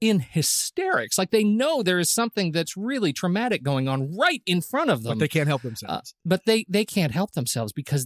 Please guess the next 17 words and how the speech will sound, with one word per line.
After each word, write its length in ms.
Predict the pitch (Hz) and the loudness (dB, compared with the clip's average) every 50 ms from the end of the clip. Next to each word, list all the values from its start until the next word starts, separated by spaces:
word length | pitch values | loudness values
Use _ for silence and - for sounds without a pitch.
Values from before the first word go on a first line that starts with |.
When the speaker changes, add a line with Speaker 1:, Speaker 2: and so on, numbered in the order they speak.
| 127 | 0
Speaker 1:
they 200 | 135 180 196 233 | 0 2 2 2
know 340 | 233 220 170 139 139 139 135 | 2 0 0 -2 -2 -4 -2
immediately 920 | - 156 143 143 165 208 302 370 381 311 196 135 117 110 117 101 101 104 - _ - - - - - | 0 0 2 2 2 2 2 2 2 2 2 0 0 -4 -4 -4 -4 -4 -8 _ -18 -20 -20 -12 -4
that 240 | 143 139 151 147 127 | 0 0 0 2 2
that's 260 | 151 156 165 160 - | 0 0 0 -2 -2
gonna 160 | - 151 143 | -2 -2 -2
become 320 | 131 131 123 - 156 127 123 | -2 -4 -4 -2 -2 -2 -2
a 60 | 113 | 0
bucket 340 | 104 139 139 135 - 143 - | 0 0 0 0 -2 -4 -4
list 200 | 117 110 - - | -2 -2 -2 -2
story 400 | - - 113 98 98 104 92 90 - | -2 -2 -2 -2 -2 -4 -4 -4 -4
that 140 | 139 117 | -2 0
they 120 | - 135 123 | 0 0 2
will 160 | 120 120 117 | 2 2 0
tell 380 | - - - 143 98 98 95 90 | 0 0 0 0 0 0 0 0
Speaker 2:
<laughs> 320 | 202 180 - - 226 220 | 0 0 2 2 2 2
Speaker 1:
forever 580 | 131 127 - 262 - 113 101 110 208 104 98 | 2 2 0 0 0 0 0 -2 -2 -2 -2